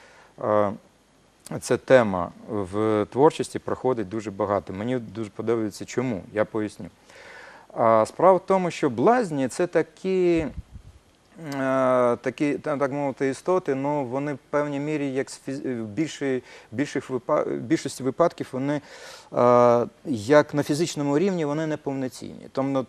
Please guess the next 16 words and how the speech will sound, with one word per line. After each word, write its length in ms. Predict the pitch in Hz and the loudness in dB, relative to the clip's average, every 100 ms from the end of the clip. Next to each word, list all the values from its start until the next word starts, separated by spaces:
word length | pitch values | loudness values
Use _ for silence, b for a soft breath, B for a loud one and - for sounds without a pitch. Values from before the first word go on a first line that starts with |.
| - | -4
тобто 280 | 143 - 127 | -4 -2 0
вони, 220 | 135 156 | 0 -2
е, 80 | 156 B B B - 127 127 123 120 117 - - | -4 B B B 0 4 6 6 4 2 0 -2
ну, 100 | - | -2
там 200 | - 143 - | 0 -2 4
карлики 600 | 156 156 143 139 131 127 | 8 10 8 4 -2 -4
бувають, 480 | 127 123 123 117 | 0 2 4 2
там 180 | 123 113 | -2 -4
ще 260 | - 147 135 | -4 -2 -2
якісь 280 | 123 120 - | -2 -8 -8
такі 300 | 120 - 117 | -10 -8 -6
недоліки 600 | 113 104 110 101 - 107 | -6 -4 -2 -2 -4 -8
і 20 | |
таке 280 | 113 - 107 | -8 -10 -12
інше. 300 | 95 - - | -10 -12 -10
Там. 140 | 110 | -12